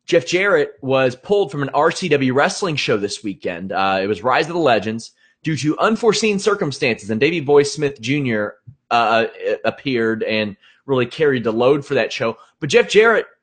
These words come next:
flew into town and was there,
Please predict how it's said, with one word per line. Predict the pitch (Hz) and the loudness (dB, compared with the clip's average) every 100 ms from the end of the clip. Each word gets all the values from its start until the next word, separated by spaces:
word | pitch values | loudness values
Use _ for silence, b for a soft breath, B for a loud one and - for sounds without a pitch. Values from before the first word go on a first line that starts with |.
| _ | _
flew | - 160 143 170 220 247 | -14 -6 -2 0 0 0
into | 196 175 | 0 0
town | 135 190 202 147 | -2 -2 -2 -2
and | 120 | -4
was | 107 92 | -6 -4
there, | 110 180 190 101 95 | 0 0 0 -2 -6